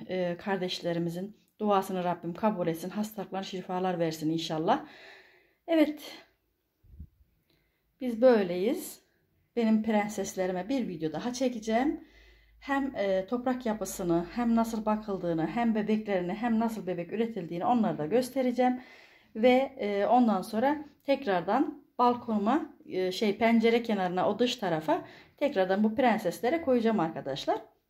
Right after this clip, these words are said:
Bu arada Instagram hesabımdan ve TikTok hesabımdan da takip edebilirsiniz. Ve arkadaşlar, abonelikler tamamen ücretsizdir. Kanalıma gönül rahatlığıyla abone olabilirsiniz ve zil butonunu da açarsanız bütün yeni yayınlayacağımız videolardan haberdar olursunuz.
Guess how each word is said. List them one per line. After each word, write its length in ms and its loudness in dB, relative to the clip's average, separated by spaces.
Bu 140 4
arada 200 6
Instagram 460 2
hesabımdan 640 4
ve 120 -4
TikTok 360 -4
hesabımdan 500 0
da 120 -4
takip 360 -4
edebilirsiniz. 800 -2
Ve 160 6
arkadaşlar, 880 0
abonelikler 500 0
tamamen 460 -2
ücretsizdir. 840 -6
Kanalıma 420 -2
gönül 440 -2
rahatlığıyla 800 -4
abone 300 0
olabilirsiniz 1080 0
ve 200 0
zil 280 -2
butonunu 280 -6
da 60 2
açarsanız 580 -2
bütün 180 -4
yeni 280 2
yayınlayacağımız 560 -2
videolardan 400 0
haberdar 540 2
olursunuz. 560 -2